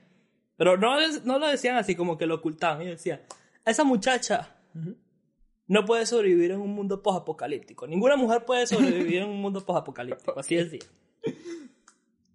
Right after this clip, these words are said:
Speaker 1: Pero, cuando salió Call of Duty Black Ops dos,
Speaker 2: Ajá. Black Ops dos.
Speaker 1: exactamente,
Speaker 2: Ajá.
Speaker 1: Penes Negros dos.
Speaker 2: Ok.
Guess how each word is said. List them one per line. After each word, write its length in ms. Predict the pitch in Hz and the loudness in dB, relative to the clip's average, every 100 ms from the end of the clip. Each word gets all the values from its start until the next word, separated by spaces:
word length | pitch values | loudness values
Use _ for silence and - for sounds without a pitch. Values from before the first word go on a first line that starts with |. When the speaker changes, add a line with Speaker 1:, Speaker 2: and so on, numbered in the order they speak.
| _ _ _ _ _ _ | _ _ _ _ _ _
Speaker 1:
Pero, 380 | 240 185 214 - _ _ _ _ _ _ _ _ | 4 4 2 -4 _ _ _ _ _ _ _ _
cuando 260 | - 147 143 | -4 -2 -2
salió 600 | 139 135 156 185 269 - _ _ _ _ _ - | -4 0 2 2 0 -4 _ _ _ _ _ -6
Call 180 | 143 | -2
of 100 | 139 | -2
Duty 180 | 160 165 | -2 -2
Black 260 | 220 220 - | 0 -2 -2
Ops 180 | 196 165 | -4 -4
dos, 380 | 131 - - _ | -6 -8 -18 _
Speaker 2:
Ajá. 220 | 131 135 - _ _ _ _ _ _ _ _ | -18 -16 -18 _ _ _ _ _ _ _ _
Black 400 | 151 175 160 - | 0 2 0 0
Ops 320 | 185 - - | 0 -2 -8
dos. 380 | 180 - - - _ | -8 -10 -18 -20 _
Speaker 1:
exactamente, 540 | - 143 165 170 160 | -14 -12 -8 -6 -6
Speaker 2:
Ajá. 160 | 160 190 _ _ _ _ _ - | -8 -12 _ _ _ _ _ -6
Speaker 1:
Penes 280 | 156 160 180 | -6 -4 -6
Negros 340 | 151 151 156 | -6 -8 -12
dos. 420 | 127 - _ _ _ | -16 -18 _ _ _
Speaker 2:
Ok. 140 | 151 | -12